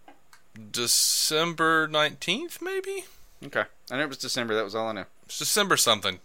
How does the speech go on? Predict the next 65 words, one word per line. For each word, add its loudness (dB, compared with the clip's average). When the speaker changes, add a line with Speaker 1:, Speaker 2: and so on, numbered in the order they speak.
Speaker 1:
December -4
twenty-first, -4
Speaker 2:
Twenty. 6
December -2
Speaker 1:
December -2
Speaker 2:
twenty. 0
Speaker 1:
nineteenth, 0
something. 6
Speaker 2:
No, 8
December -2
twenty-first, 4
and -4
then -8
you, -8
you'll -6
be -2
able -2
to -6
watch -2
it -10
on -6
the -8
twentieth, -10
'cause -10
that's -4
how -4
they -6
do -8
things -12
now. -10
Speaker 1:
Mm. -6
Speaker 2:
Okay. 2
I -12
was -6
just -4
curious. -2
Speaker 1:
Now, 8
a-, 10
now, 8
after 10
the 2
footage, 6
they 8
showed 8
additional 6
footage 4
for -2
Aquaman. -2
I 10
read 8
a 8
description 4
of 2
it, -2
Speaker 2:
Mm-hmm. -6
Speaker 1:
but 0
in -2
the -4
panel 10
right 8
before 4
James 6
Wan 8
shows 4
it, 4